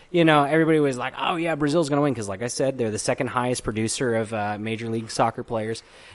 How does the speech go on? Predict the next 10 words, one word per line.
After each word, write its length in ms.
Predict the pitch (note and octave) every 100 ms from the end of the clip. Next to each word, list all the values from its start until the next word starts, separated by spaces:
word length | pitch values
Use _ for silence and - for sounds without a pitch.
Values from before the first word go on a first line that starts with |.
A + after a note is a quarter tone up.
| -
and 120 | C#3+
they 20 | D#3
just 180 | C#3+
got 140 | - A2
stomped. 360 | - A2 G2 -
So, 240 | B2 A2 - - - _
um, 400 | C#3+ C#3+ C#3 C3+ - -
like 180 | D3+ C3
I 40 |
said, 260 | B2 G2